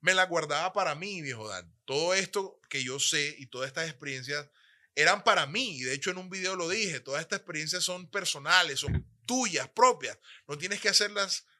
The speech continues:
públicas. Pero, ¿qué pasa? El Gran Consejo me jaló a puyengue. Yo tuve un sueño en el que me dijeron,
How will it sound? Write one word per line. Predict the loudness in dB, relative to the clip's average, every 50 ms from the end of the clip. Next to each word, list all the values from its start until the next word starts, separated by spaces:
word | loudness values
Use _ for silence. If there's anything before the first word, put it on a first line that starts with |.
| _ _
públicas. | -8 -6 -4 -4 -4 -4 -2 -4 -4 -4 -4
Pero, | -4 -4 -2 0
¿qué | 0 0
pasa? | 2 2 2 2 2 0 -2 -4 -8 _ _ _ _ _ _ _ _ _ _ -8
El | -6 -4
Gran | 0 0 0 0
Consejo | -2 -6 -8 -6 -4 -4 -4 -4 -4
me | -4 -2
jaló | -2 0 -2 -4
a | -6
puyengue. | -6 -4 0 0 0 0 -2 -6 -14 -16 -16 _ _ _ _ _ _ _ _ _ _ _ _ _ _ _ _ _ _ _ _ _ _ _ _ _ _ _ _ _ _ _ _ _ _
Yo | -8 -6 -6 -6 -6
tuve | -8 -10 -10 -8 -8
un | -4 -2 -2
sueño | -2 0 -2 -2 -4 -4
en | -6 -6
el | -8 -6
que | -8 -8 -8
me | -8 -10
dijeron, | -10 -8 -6 -4 -4 -4 -4 -4 -8 -10 -14 -20